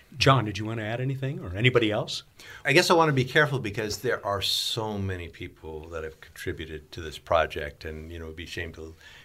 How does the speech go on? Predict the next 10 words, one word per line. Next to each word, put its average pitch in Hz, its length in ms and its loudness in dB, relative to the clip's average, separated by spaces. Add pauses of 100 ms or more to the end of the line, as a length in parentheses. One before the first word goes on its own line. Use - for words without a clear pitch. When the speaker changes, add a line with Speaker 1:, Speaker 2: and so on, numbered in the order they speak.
Speaker 2:
we 101 120 -6
can't 98 220 0
mention 90 240 -4
them 80 140 -6
all. 78 380 0 (380)
It 110 220 -4
really 117 320 6
is 104 380 -2
a 92 100 -2
team 95 760 -2